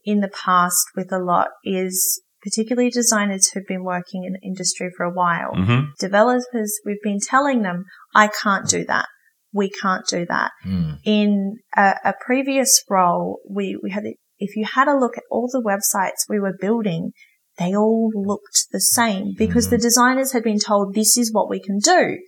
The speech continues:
Speaker 2: Right.
Speaker 1: And so we were, we were crippling the designers.
Speaker 2: Mm-hmm.
Speaker 1: We were telling them, "Here is this box. You can only do what's in the box." The problem is, with all of the advances in C S S, with C S S Grid and so many other things with C S S animations and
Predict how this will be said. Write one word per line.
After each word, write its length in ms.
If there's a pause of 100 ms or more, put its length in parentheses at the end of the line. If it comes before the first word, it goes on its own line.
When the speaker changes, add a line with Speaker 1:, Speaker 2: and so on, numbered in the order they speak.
(140)
Speaker 2:
Right. 340
Speaker 1:
And 180
so 180
we 200
were, 320 (180)
we 160
were 140
crippling 560
the 100
designers. 840
Speaker 2:
Mm-hmm. 100 (220)
Speaker 1:
We 60
were 80
telling 460
them, 140
"Here 300
is 160
this 260
box. 500
You 160
can 140
only 300
do 160
what's 180
in 100
the 60 (160)
box." 460 (400)
The 100
problem 400
is, 540
with 200
all 200
of 160
the 120
advances 540
in 100
C 140
S 160
S, 200
with 120
C 180
S 160
S 220
Grid 340
and 300
so 420
many 240
other 240
things 360
with 100
C 160
S 140
S 140
animations 840
and 260